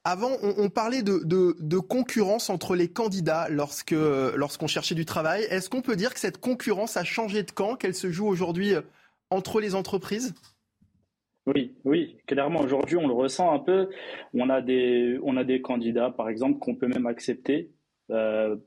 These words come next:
Speaker 2: prendre, euh, pour embauche et qui, au final, se désistent donc, euh, après que l'embauche ait été lancée directement. Donc, euh, pour aller vers d'autres entreprises,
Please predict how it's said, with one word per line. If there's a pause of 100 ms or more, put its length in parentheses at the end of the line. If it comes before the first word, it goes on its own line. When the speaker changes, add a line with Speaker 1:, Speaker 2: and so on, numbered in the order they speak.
Speaker 2:
prendre,
euh,
pour
embauche (360)
et
qui,
au
final,
se
désistent
donc,
euh,
après
que
l'embauche
ait
été
lancée
directement. (300)
Donc,
euh, (100)
pour
aller
vers
d'autres
entreprises,